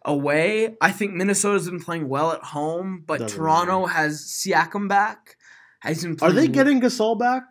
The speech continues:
Speaker 1: They got Gasol back last night.
Speaker 2: That's right.
Speaker 1: Friday
Speaker 2: Okay.
Speaker 1: night, they got Gasol back.
Speaker 2: Yeah.
Speaker 1: Or, sorry, Wednesday
Speaker 2: Wednesday
Speaker 1: night, they got
Speaker 2: night.
Speaker 1: Gasol
Speaker 2: Yeah.
Speaker 1: back.
Speaker 2: Yeah, yeah.
Speaker 1: N B A
Speaker 2: Okay, yeah.
Speaker 1: Sunday, I have Indy at Denver. Look, I made this pick before Jamal Murray got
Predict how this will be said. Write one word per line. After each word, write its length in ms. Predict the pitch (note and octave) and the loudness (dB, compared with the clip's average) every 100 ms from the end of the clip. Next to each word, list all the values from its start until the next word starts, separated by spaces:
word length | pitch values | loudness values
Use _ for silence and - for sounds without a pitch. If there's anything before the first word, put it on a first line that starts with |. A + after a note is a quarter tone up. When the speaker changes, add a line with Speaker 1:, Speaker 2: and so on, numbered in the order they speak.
| _ | _
Speaker 1:
They 100 | G3 | -2
got 240 | F3+ F#3 F3+ | 4 2 2
Gasol 320 | F3+ F#3 E3 | -4 -2 0
back 180 | D#3 D3+ | 0 0
last 240 | C#3 C#3+ | -4 -4
night. 200 | C#3+ A#2 | -8 -6
Speaker 2:
That's 220 | C#3 C3 C3+ | -2 -2 -2
right. 260 | A#2 - | -4 -4
Speaker 1:
Friday 440 | - F#3 F3+ G3 F#3+ | -6 2 4 4 2
Speaker 2:
Okay. 40 | F3+ | 0
Speaker 1:
night, 220 | F3+ F3 | -2 -2
they 60 | E3+ | -2
got 160 | E3 | 0
Gasol 360 | D#3 D#3 D#3 C#3 | -2 -2 -2 -2
back. 300 | B2+ D#2 - - | -6 -12 -14 -4
Speaker 2:
Yeah. 120 | B2+ | 0
Speaker 1:
Or, 120 | F#3+ | 0
sorry, 360 | F#3+ G#3 D3 C3 - - _ | 4 4 4 -2 -12 -20 _
Wednesday 480 | D#3 F#3 G#3 G3 C3+ | 2 4 4 2 2
Speaker 2:
Wednesday 240 | D3+ D3+ | 2 2
Speaker 1:
night, 80 | C3 | 2
they 80 | A#2+ | 0
got 220 | D3+ C#3 | -2 -4
Speaker 2:
night. 80 | C3+ | -4
Speaker 1:
Gasol 80 | A2+ | -4
Speaker 2:
Yeah. 140 | C3 A#2+ | -4 -4
Speaker 1:
back. 240 | A#2 C2 | -10 -12
Speaker 2:
Yeah, 200 | B2 G#2 - _ | -10 -10 -12 _
yeah. 200 | B2+ G#2 - _ _ _ _ _ _ _ - _ | -14 -12 -14 _ _ _ _ _ _ _ -20 _
Speaker 1:
N 160 | F3 G3 | 2 4
B 60 | |
A 20 | |
Speaker 2:
Okay, 200 | F#3+ F#3+ E3+ | 4 4 4
yeah. 40 | |
Speaker 1:
Sunday, 640 | E3+ - E3+ F#3 F#3 F#3+ | 0 0 0 2 2 0
I 140 | G3+ E3 | -2 -4
have 260 | F3 D3 - - | -2 -4 -4 -4
Indy 580 | F3 F#3+ F#3+ G3+ G3 G3 | 0 0 -2 -2 -2 -2
at 280 | E3 - D#3 | -4 -4 -6
Denver. 760 | D3 E3+ F#3+ G#3 A3 A3+ A3+ - - - - | -4 -2 -4 -4 -4 -6 -8 -14 -20 -20 -2
Look, 340 | F#3 B2 - _ _ | -2 -2 -10 _ _
I 120 | E3+ | 2
made 460 | F3+ F#3 G3+ A#3 F#3+ | 2 0 -2 -2 -2
this 300 | A3 G3 - | 0 0 -4
pick 460 | - F3+ E3+ - - | -10 -8 -8 -8 -8
before 520 | E3 - F3+ E3 E3 | -8 -6 -2 0 0
Jamal 420 | D#3+ D#3+ D3+ D#3+ | -2 -2 0 0
Murray 300 | D3+ D3+ D#3 | 0 0 0
got 160 | C3+ | -2